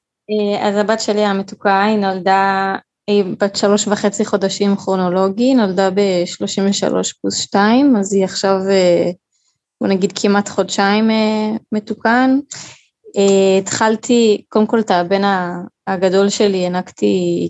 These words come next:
כמעט שנתיים, גם תוך כדי ההיריון, ובאמת זה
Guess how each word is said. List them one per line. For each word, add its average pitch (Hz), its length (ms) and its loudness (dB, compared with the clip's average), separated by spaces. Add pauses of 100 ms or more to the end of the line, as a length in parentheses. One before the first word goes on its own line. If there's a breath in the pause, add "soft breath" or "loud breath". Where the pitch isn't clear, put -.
כמעט 190 280 -2
שנתיים, 185 640 0
גם 175 140 -2
תוך 180 240 -6
כדי 185 180 -2
ההיריון, 185 600 2
ובאמת 175 440 -2
זה 202 120 2